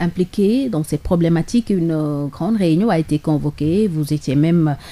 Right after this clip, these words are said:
euh, présent à cette, euh, rencontre. Où est-ce que vous en êtes par rapport aux solutions qui ont été proposées ?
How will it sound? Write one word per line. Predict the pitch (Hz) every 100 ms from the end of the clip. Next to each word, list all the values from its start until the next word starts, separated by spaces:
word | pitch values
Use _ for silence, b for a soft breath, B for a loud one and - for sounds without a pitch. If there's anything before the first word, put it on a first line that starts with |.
| B B
euh, | 147 135 123 135
présent | - 180 165 160
à | 143 - -
cette, | - 151 -
euh, | 143 135 76
rencontre. | 151 165 160 208 247 - 196 196
Où | 220
est-ce | 247
que | -
vous | 247 196
en | 151
êtes | 147 151
par | 147
rapport | 147 - 160
aux | 147
solutions | 143 147 147 143 143
qui | -
ont | 123
été | 135 -
proposées ? | - 120 - 113 95